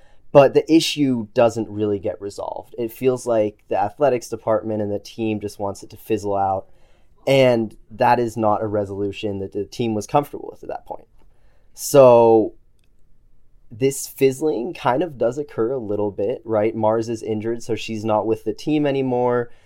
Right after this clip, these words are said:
Uh, Waller brings Sakai Wright back into the lineups after she hadn't traveled with the team to Minnesota for the first meet because of the uncomfortable situation going on.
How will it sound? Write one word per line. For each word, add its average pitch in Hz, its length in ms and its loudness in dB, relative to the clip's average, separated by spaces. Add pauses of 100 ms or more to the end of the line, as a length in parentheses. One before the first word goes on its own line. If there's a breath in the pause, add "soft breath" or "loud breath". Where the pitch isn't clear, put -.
(260 soft breath)
Uh, 113 220 4
Waller 120 320 6
brings 110 480 0
Sakai 104 400 -2
Wright 110 400 -2
back 104 240 0
into 110 100 -6
the 104 60 -2
lineups 107 500 -6
after 101 300 -4
she 107 220 -6
hadn't 104 260 -4
traveled 113 420 -2
with 123 140 -6
the 117 80 -10
team 113 360 -8
to - 120 -12
Minnesota 117 560 -2
for - 160 -8
the 117 100 -8
first 113 400 -4
meet 107 360 -8
because 104 400 -6
of 98 160 -8
the 104 140 -6
uncomfortable 104 520 -10
situation 98 560 -8
going 98 300 -4
on. 123 360 -2